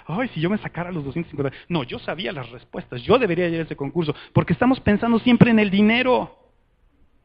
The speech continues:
"Pégale al gordo", era antes, ¿no? En mis tiempos, "Pégale al gordo", ¿no?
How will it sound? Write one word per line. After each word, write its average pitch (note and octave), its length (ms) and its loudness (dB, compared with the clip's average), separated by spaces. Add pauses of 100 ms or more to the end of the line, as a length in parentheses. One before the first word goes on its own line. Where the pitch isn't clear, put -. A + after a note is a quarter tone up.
(440)
"Pégale A#3+ 360 0
al G3 100 0
gordo", G3+ 380 4
era F#3+ 160 -2
antes, D#3+ 260 -6
¿no? D#3+ 120 -8
En F3+ 180 -10
mis C3+ 160 -10
tiempos, - 320 -12
"Pégale E3+ 320 -8
al C#3+ 80 -8
gordo", D3 280 -10
¿no? F#3 200 -14